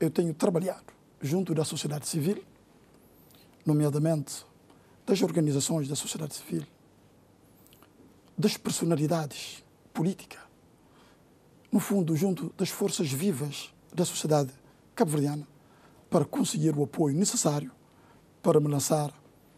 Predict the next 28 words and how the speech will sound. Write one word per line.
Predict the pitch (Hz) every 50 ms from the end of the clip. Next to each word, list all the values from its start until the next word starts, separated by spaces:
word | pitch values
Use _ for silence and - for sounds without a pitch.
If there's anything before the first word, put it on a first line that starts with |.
| - - - - _ _ - - -
a | 156
esta | 147 143 139 - - - 160
corrida | - - 156 147 147 131 165
presidencial. | - - - - 156 - - - - - - _ _ - - - _ _ - - - _ - - - - - - - - _ - -
E | 151
devo-lhe | 131 196 226 190 190 180 165
dizer | 139 135 127 185 208 214 214 -
que | - 180 160 151 147 135 123 - - - - - _ - _ _ _ _ _ _ - - - - _ - - - - - - - - - - - - - - - - - -
há | 160
um | 165 160
movimento | 156 156 139 120 147 151 196 220 226 190 - - - - - - - - - - - - - - - - - - - - - - _ - - - - -
da | - 147 165
sociedade | - 185 - - 147 143 131 -
civil, | - 156 135 202 202 - - -
o | 147
max | 135 143 156 165 - - - - - - - - -
dois | 147 143 127 135
mil | 143 131
e | 131
vinte | 127 131 135 - - -
e | 104
um, | 208 - - - -
Movimento | - 147 131 127 139 156 165 160 143 147
de | 139 143
Apoio | 131 - - 170 156 151
à | 135
Candidatu-, | - 165 151 139 139 123 151 160 - - - - -
Candidatura | - 175 165 151 147 135 - 170 160 - 147